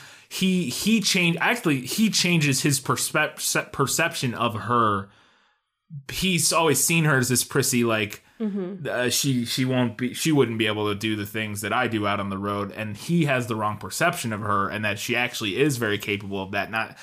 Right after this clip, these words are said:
Speaker 1: not so much that she changes, but that she, this is who she is, and he just assumes wrongfully that she's not. I could see it both
Speaker 2: I,
Speaker 1: ways,
Speaker 2: I can
Speaker 1: but
Speaker 2: see it both ways. I do think, um, I think there's a visual cue that potentially backs up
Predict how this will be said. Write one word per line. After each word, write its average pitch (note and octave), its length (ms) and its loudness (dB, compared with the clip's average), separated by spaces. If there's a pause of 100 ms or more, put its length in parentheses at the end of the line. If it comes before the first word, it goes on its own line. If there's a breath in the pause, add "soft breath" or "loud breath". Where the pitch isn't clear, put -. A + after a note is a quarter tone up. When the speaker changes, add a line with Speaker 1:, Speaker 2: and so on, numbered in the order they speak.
(120)
Speaker 1:
not C#3+ 220 -2
so C#3+ 80 0
much A#2+ 180 -2
that G#2 140 -6
she C#3+ 240 -2
changes, A#2+ 680 2 (220 loud breath)
but A#2 140 -4
that A2+ 260 -2
she, C3+ 180 0
this C3 240 2
is A#2 140 0
who B2+ 120 2
she A2 280 0
is, G#2+ 160 2
and G2 80 -4
he C3 200 0
just A2+ 240 -4
assumes A#2 540 -2
wrongfully A2 600 0
that F#2+ 160 -8
she's G2+ 160 -8
not. G#2+ 180 -4 (220 loud breath)
I D#3 160 0
could G3+ 160 2
see A#3+ 180 4
it D#3 140 0
both D#3+ 260 4
Speaker 2:
I, D3+ 60 2
Speaker 1:
ways, C#3+ 320 4
Speaker 2:
I - 20 -4
can F#4 100 4
Speaker 1:
but - 80 4
Speaker 2:
see F4+ 200 2
it F#4 200 0
both C#4 300 2
ways. A3 480 6
I A#3+ 140 4
do B3 500 0
think, A#3+ 640 -2 (460 loud breath)
um, G#3 320 2
I G#3 100 -2
think A#3+ 300 -4
there's G#3+ 340 0
a G3+ 140 0
visual A3 640 -2
cue D4 600 -6 (180)
that A3 200 -4
potentially G3+ 680 -4
backs F#3 560 -6
up F#3 340 -4